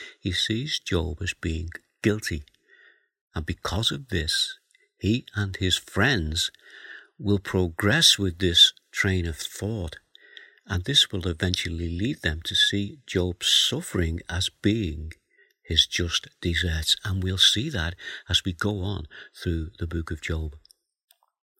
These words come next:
But just for this evening, let's consider these things, and let's just apply them to ourselves and see not so much ourselves as being the one who suffers, but the one who is seeking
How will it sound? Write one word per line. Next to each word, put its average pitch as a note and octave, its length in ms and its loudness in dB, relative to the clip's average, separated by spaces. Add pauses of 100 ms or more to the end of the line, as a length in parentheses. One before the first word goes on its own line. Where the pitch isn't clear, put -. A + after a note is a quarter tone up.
(300)
But A2+ 100 0
just - 320 2
for - 120 -12
this A#2+ 220 2
evening, D2+ 340 -2 (360)
let's C#3+ 180 -4
consider F#2+ 460 -2
these D#2 320 -2
things, D2 340 -8 (380)
and C3 100 -4
let's D#3+ 260 -2 (420)
just - 180 0
apply E2 400 -2
them D2+ 200 -4
to E2 480 -4
ourselves D2+ 600 -2
and F2 80 -8
see D3 260 -4 (480)
not B2+ 340 -8
so - 180 0
much - 360 -6 (540)
ourselves E2 540 0
as - 100 -12
being D#2 320 -2 (500)
the G2+ 100 -2
one E2+ 220 -2
who D#2+ 100 -6
suffers, - 520 -2 (260)
but F2+ 140 -14
the F2+ 100 -2
one F2 340 -2
who E2 140 -6
is E2 200 0
seeking D#2+ 520 -8